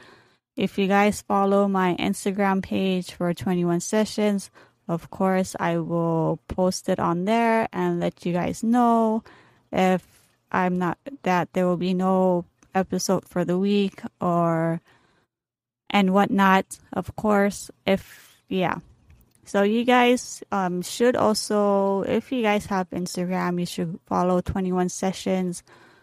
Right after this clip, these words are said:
on, on my Instagram page, because I do post a lot of things, um, like updates and everything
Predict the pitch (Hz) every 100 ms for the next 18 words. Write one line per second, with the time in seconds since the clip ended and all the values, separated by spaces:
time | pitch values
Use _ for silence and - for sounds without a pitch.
0 | _ _ _ _ - 185 185 175 175 -
1 | - - 185 180 180 - 185 - 180 185
2 | 180 - 180 180 180 - - 214 185 -
3 | 185 180 175 196 196 185 - 190 185 -
4 | 190 175 180 180 175 _ 180 180 180 175
5 | 175 - - _ 175 175 165 160 - 190
6 | - 185 - 180 170 170 185 - 180 175
7 | 175 180